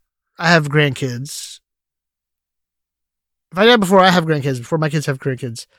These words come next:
they're not gonna know me. They're only gonna know me through stories of them in pictures, right?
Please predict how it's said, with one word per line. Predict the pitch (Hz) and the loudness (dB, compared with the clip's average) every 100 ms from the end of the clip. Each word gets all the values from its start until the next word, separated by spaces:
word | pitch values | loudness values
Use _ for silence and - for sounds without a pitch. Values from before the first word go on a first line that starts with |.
| _ _ _ | _ _ _
they're | 180 240 | 4 6
not | 233 | 8
gonna | 185 175 | 6 6
know | 170 180 | 6 6
me. | 156 117 117 - | 4 -4 -14 -6
They're | 180 | 2
only | 202 220 | 4 4
gonna | 202 185 | 4 4
know | 180 170 | 4 2
me | 160 160 165 175 170 | 0 -2 -2 -2 -2
through | - 160 151 | -4 -4 -4
stories | - 151 151 143 | -2 0 2 0
of | 139 | 0
them | 139 131 | -2 -4
in | 127 | -2
pictures, | 233 - - - - | -2 -2 -12 -14 -18
right? | 127 131 147 | -12 -10 -10